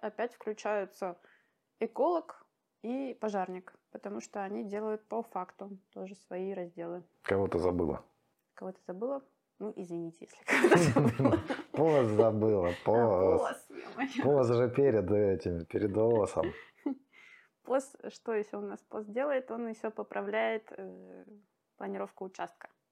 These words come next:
Speaker 1: если что-то вдруг не так.
Speaker 2: Ну и задание Строгин план делает для этого, для эколога.
Speaker 1: Ну, опять же, если сложные ге-, ну, пос-, э, сложные условия строительства, то пост включается гораздо раньше. То есть нужно определить, допустим,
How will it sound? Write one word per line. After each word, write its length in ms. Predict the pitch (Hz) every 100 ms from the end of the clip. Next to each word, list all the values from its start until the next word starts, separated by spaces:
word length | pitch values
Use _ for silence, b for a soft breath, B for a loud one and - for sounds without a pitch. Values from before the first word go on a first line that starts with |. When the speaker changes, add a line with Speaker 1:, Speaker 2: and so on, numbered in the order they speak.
| _
Speaker 1:
если 360 | - - - - _ _ _ _ _
что-то 320 | - 185 180
вдруг 300 | 175 175 -
не 80 | 170
так. 320 | - - - _ _ -
Speaker 2:
Ну 140 | 123
и 20 | 127
задание 560 | 131 113 107 104 95
Строгин 420 | - 107 104 101
план 220 | 92 95 87
делает 360 | 87 85 80
для 200 | 82 80 76 76 73
этого, 260 | 69 67
для 260 | 76 73 76
эколога. 500 | - 76 73 69 - 233
Speaker 1:
Ну, 100 | 269
опять 280 | 254 262 240
же, 80 | 240
если 920 | 220 180 202 220 - 214 196 - 202
сложные 580 | - 233 226 208 202 196
ге-, 360 | 196 202 190
ну, 180 | 185 196
пос-, 280 | 190 190 -
э, 220 | 196 196 190
сложные 300 | 208 208 202
условия 320 | 196 - 190 190
строительства, 600 | - 254 - 196 - 185
то 180 | - 208
пост 240 | 240 269
включается 520 | - 214 - 220 -
гораздо 400 | 185 190 190 180
раньше. 420 | 185 170 165 - 170 -
То 80 | 175
есть 140 | - _ _
нужно 280 | 196 185 190
определить, 380 | - 190 180 185
допустим, 460 | 196 202 - 185